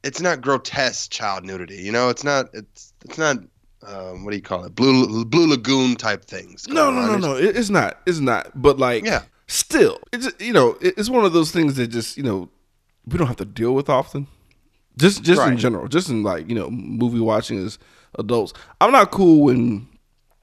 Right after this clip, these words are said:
Speaker 2: people have, like, you know, their little toddlers with no shirt on and shit. That shit irks the fuck out of me.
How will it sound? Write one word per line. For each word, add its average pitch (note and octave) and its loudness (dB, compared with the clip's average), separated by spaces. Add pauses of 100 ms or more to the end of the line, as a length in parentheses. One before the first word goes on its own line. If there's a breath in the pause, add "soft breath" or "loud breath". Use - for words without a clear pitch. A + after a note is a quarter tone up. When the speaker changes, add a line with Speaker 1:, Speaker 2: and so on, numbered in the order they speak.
(340)
Speaker 2:
people C#3 0
have, A#2 2
like, G#2 -2
you A2+ -2
know, G#2+ 0
their A2+ -2
little A2 0
toddlers A#2 0
with G#2+ -8
no G#2 -4
shirt C3 -2
on G2 -4
and G2+ -8
shit. - -8
That G3+ 0
shit - -4
irks B2 -2
the - -16
fuck B2 -4
out A#2 -6
of A2 -10
me. G#2+ -6